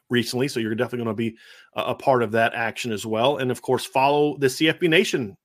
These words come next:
podcast. So sign up for that on YouTube, uh, as well. We would love it if you guys would kinda help us get those watch hours out. We've put a couple videos up. John Garcia recorded some stuff today. I'll have those videos up later today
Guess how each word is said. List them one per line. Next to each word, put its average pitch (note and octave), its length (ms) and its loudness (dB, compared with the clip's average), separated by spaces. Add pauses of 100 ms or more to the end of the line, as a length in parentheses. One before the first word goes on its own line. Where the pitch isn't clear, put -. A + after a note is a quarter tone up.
podcast. A2 500 -4
So A#2 100 -10
sign C#3 240 0
up F3+ 120 -2
for - 60 -6
that F3+ 280 2 (360)
on A#2 160 -4
YouTube, F3 520 4 (360)
uh, A#2 160 -2
as A2+ 160 -6
well. C3+ 280 4
We D#3 100 2
would B2 120 0
love B2+ 280 0
it D#3 60 -4
if C3 100 -8
you C#3+ 80 -10
guys C#3+ 240 0
would A#2+ 100 -14
kinda C#3 180 -2
help C#3 220 -4
us C#3+ 140 -8
get C#3+ 160 -8
those B2+ 200 -4
watch C3 300 -2
hours C#3+ 260 -4
out. D#3+ 200 0
We've C3 160 -10
put C#3+ 120 -4
a B2 40 -6
couple C#3+ 340 -6
videos C#3 340 -4
up. C3+ 260 -2
John B2+ 240 -4
Garcia C3 440 -4
recorded C3 460 -6
some C3 160 -10
stuff C3 280 -6
today. B2 380 0 (380)
I'll B2+ 100 0
have B2 260 0
those B2+ 280 0
videos C#3+ 360 0
up C#3 200 -2
later C#3 260 -2
today C3+ 460 -2